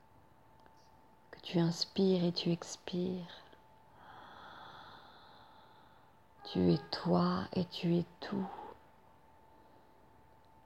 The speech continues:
Tu es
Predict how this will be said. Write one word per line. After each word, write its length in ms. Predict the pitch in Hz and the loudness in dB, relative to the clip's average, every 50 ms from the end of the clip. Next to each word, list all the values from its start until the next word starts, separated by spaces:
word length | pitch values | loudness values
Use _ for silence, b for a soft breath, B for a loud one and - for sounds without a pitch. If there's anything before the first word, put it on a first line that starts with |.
| - B B B B B B B B B B B B B B B B B B B B B B B B B B B B B B - - - - - - - - - - - - | -20 B B B B B B B B B B B B B B B B B B B B B B B B B B B B B B -20 -20 -20 -20 -20 -20 -20 -20 -20 -20 -20 -18
Tu 340 | - - - 180 175 180 | -8 0 6 8 10 10
es 360 | 175 175 175 175 170 175 180 | 10 10 8 6 4 2 0